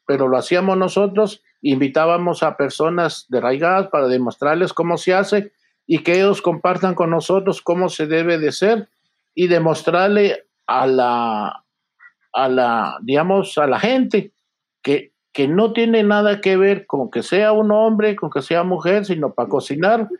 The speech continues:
A mí me ha tocado en, en el campo donde trabajaba, entonces para mí no hay ningún problema. Si mi esposa se va y me,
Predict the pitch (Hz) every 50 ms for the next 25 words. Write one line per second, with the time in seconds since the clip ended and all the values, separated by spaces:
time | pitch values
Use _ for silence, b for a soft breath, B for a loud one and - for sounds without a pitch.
0 | B B B B - 127 135 143 151 170 170 175 170 170 175 175 - 247 262 262
1 | 226 147 131 - _ _ _ _ _ _ _ - - 151 147 151 151 143 143 147
2 | 131 117 - - 151 165 180 190 190 180 - 190 196 196 185 175 160 135 120 135
3 | 131 127 131 123 - 151 170 185 190 202 185 190 185 185 175 196 190 - - -
4 | 156 151 156 165 185 214 233 220 175 185 180 175 185 185 180 180 170 175 196 220
5 | 208 196 190 190 190 196 214 208 196 160 131 117 - - 135 131 139 143 - -
6 | - - 175 185 170 196 190 190 - 160 165 180 190 208 220 202 - b b b
7 | b b b _ _ _ _ _ _ - - 131 131 127 127 131 135 131